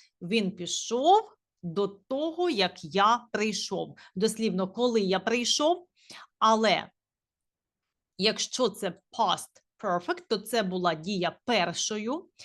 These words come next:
Він пішов до того, як я прибув. Далі ми скорочуємо had до букви D. Апостроф D. Це скорочено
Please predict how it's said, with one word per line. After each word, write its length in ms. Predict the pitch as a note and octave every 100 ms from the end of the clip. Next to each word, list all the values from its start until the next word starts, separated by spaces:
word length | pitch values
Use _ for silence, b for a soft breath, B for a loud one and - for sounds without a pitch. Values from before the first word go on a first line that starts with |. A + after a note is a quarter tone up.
| B B
Він 260 | F3+ B3 G3
пішов 340 | F#3+ G3 E3
до 120 | D#3+
того, 580 | - C#4+ G4+ A#4 A#4+ - -
як 320 | F3 F3 -
я 300 | E3+ G#3 D4+ - _ -
прибув. 500 | G#3 G3 E3+ E3+ - _ _ _ _ _ _ _ _ _ _ _ _ -
Далі 480 | F#3+ E3+ F3+ B3+ -
ми 380 | G#3 B3 C#4 F#3+
скорочуємо 800 | - G#3 G#3 F#3+ F3+ F3 E3+ - - -
had 320 | F#3 F3 F3+ F#4+ - _ -
до 580 | E3+ E3 G#3 A#3+ G4+ -
букви 420 | F3 B3 A#3 A#3
D. 340 | F#3+ F#3 D#3+ - -
Апостроф 840 | F#3 F3+ G#3 C#4 D#4+ - D#4 -
D. 500 | E3+ D3+ G3 F#3 F3 -
Це 140 | F3
скорочено 760 | - E3 F3 B3+ - B3+ A3+